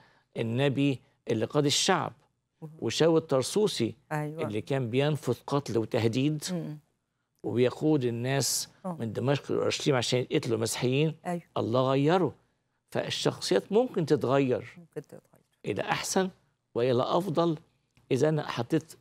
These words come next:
Speaker 1: بقول: "يا رب أرجوك ساعدني وغيري"، لأن عارف عيوبي.
Speaker 2: مم.
Speaker 1: مش هركز على ميزاتي بس.
Speaker 2: لا.
Speaker 1: لأن الشخصية المنظمة المدققة دي بتتأثر قوي لما تحس إن اللي حواليها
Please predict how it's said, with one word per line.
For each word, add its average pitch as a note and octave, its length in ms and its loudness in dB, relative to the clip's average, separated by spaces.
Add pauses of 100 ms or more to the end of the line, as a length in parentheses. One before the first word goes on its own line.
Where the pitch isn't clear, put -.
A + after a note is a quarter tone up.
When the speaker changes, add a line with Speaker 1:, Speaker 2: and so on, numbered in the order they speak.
Speaker 1:
بقول: C3+ 140 0
"يا C3+ 120 4
رب C3+ 220 2
أرجوك A#2+ 300 0
ساعدني B2+ 540 2 (300)
وغيري"، B2 720 0 (360)
لأن A2+ 180 -2
عارف D3+ 360 2
عيوبي. F3 560 2 (200)
Speaker 2:
مم. F3 100 -12 (500)
Speaker 1:
مش - 120 -2
هركز A#2 300 2
على G#2 160 2
ميزاتي A2 340 2
بس. - 400 2 (200)
Speaker 2:
لا. E3+ 160 -12 (380)
Speaker 1:
لأن A#2+ 180 -4
الشخصية - 720 0
المنظمة C#3+ 400 2
المدققة A#2 560 -2
دي A#2 240 -2 (520)
بتتأثر - 680 0
قوي E3 340 2 (360)
لما A#2 240 -2
تحس - 380 -2
إن C3 60 2
اللي A#2 140 0
حواليها D#3+ 760 2